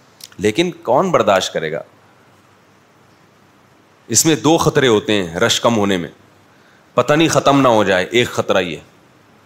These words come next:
ختم ہو گیا تو کیا کریں گے؟ دوسرا خطرہ یہ ہوتا ہے کہ بوٹیاں مارکیٹ سے شارٹ۔ تیسرا، چلو اگر بوٹیاں شارٹ نہیں بھی ہوئیں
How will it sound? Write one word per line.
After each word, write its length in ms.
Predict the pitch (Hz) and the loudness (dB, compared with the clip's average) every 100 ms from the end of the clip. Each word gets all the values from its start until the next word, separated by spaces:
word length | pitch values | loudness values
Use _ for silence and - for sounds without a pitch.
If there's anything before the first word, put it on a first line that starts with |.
| _ _ _ _ _ _ _ | _ _ _ _ _ _ _
ختم 280 | - 110 143 | -8 0 4
ہو 140 | 139 135 | 4 4
گیا 100 | 135 | 2
تو 120 | 131 | 2
کیا 180 | 127 107 | 2 2
کریں 300 | 95 87 76 | 0 -4 -6
گے؟ 60 | - _ _ - - - | -16 _ _ -20 -20 -16
دوسرا 400 | 90 175 185 190 | -2 0 4 2
خطرہ 320 | 175 - 156 | 2 2 2
یہ 160 | 147 143 | 4 2
ہوتا 240 | 117 123 | 2 0
ہے 60 | 135 | 0
کہ 100 | 156 | 0
بوٹیاں 360 | 127 131 151 | 2 2 2
مارکیٹ 380 | 139 131 143 123 | 2 2 0 0
سے 280 | - 165 190 - - - - - | 2 2 0 -4 -20 -20 -20 -12
شارٹ۔ 420 | - 76 55 - _ _ _ _ _ _ _ _ _ _ _ _ _ _ - - _ | -6 -6 -6 -16 _ _ _ _ _ _ _ _ _ _ _ _ _ _ -18 -18 _
تیسرا، 420 | 196 214 220 190 | 2 4 6 4
چلو 360 | 147 - 170 190 | 2 2 4 6
اگر 200 | 170 180 | 6 4
بوٹیاں 400 | 156 160 175 175 | 4 2 4 2
شارٹ 320 | 165 160 160 | 4 2 2
نہیں 200 | 147 165 | 2 2
بھی 100 | 170 | 4
ہوئیں 480 | 165 143 117 104 | 4 4 2 -2